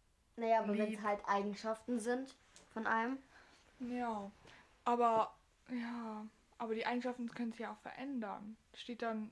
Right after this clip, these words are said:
Speaker 2: wird's dann einfach immer ausgewechselt oder was?
Speaker 1: Ja,
Speaker 2: Und können die
Speaker 1: vielleicht.
Speaker 2: Seelen reden? Ja, schon,
Speaker 1: Keine
Speaker 2: oder?
Speaker 1: Ahnung, weißt du, ganz ehrlich,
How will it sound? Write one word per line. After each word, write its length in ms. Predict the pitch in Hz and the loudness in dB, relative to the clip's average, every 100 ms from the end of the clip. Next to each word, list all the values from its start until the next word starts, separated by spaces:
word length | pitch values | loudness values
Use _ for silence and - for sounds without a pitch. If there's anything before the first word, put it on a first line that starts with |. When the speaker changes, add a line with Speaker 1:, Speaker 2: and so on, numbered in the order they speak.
| - | -10
Speaker 2:
wird's 300 | 226 233 - | -8 -8 -4
dann 200 | 233 226 | -4 -4
einfach 280 | - 220 - | -6 -8 -8
immer 180 | 220 208 | -6 -6
ausgewechselt 800 | 240 - 196 196 - - 208 226 | -8 -10 -14 -14 -16 -16 -18 -16
oder 160 | 220 226 | -16 -16
was? 160 | 233 - _ _ _ _ _ _ _ _ _ _ _ 254 | -16 -20 _ _ _ _ _ _ _ _ _ _ _ -12
Speaker 1:
Ja, 500 | 240 240 240 240 240 | -8 -8 -8 -8 -6
Speaker 2:
Und 160 | 226 | -6
können 280 | 233 233 240 | -4 0 2
die 120 | 240 | 2
Speaker 1:
vielleicht. 40 | 220 | -2
Speaker 2:
Seelen 280 | 226 214 202 190 | -2 -2 -6 -8
reden? 460 | 190 196 214 240 262 _ _ _ _ _ _ _ _ _ _ _ _ | -10 -10 -8 -10 -12 _ _ _ _ _ _ _ _ _ _ _ _
Ja, 200 | 214 190 | -12 -10
schon, 220 | - 285 | -6 -2
Speaker 1:
Keine 300 | 240 226 240 | 0 4 6
Speaker 2:
oder? 80 | 226 | 6
Speaker 1:
Ahnung, 280 | 185 226 233 | 4 2 4
weißt 200 | 233 247 | 4 4
du, 20 | |
ganz 220 | 262 262 262 | 4 4 6
ehrlich, 200 | 254 | 2